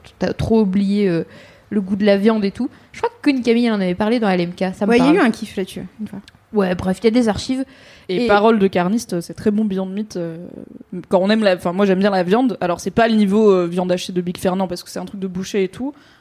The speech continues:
Speaker 3: Mais j'ai mangé un burger Beyond Meat, ça fait grave le taf, c'est très bien.
Speaker 1: Ouais, franchement, et, euh... et par contre, du coup, j'y étais quand ? Dimanche, et dimanche, je me suis rendu compte qu'ils n'avaient plus les Beyond Meat, donc j'étais dévastée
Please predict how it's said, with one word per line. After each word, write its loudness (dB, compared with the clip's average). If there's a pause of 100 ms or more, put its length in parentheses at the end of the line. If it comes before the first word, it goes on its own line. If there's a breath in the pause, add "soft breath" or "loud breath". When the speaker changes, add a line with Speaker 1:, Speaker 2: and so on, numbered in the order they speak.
(100)
Speaker 3:
Mais 2
j'ai 0
mangé 2
un 4
burger 2
Beyond -4
Meat, -4
ça -6
fait -12 (180)
grave -2
le 0
taf, -10
c'est -20
très -10
bien. -12 (320)
Speaker 1:
Ouais, 4
franchement, -2 (120)
et, 2
euh... 2 (140)
et -4 (400 soft breath)
par -4
contre, -4
du -6
coup, 2
j'y -2
étais -2
quand ? -8 (100)
Dimanche, 0
et 0
dimanche, -4
je -4
me -4
suis -8
rendu -4
compte -4
qu'ils 2
n'avaient 2
plus 2
les 2
Beyond 2
Meat, -2
donc -6
j'étais -2
dévastée 2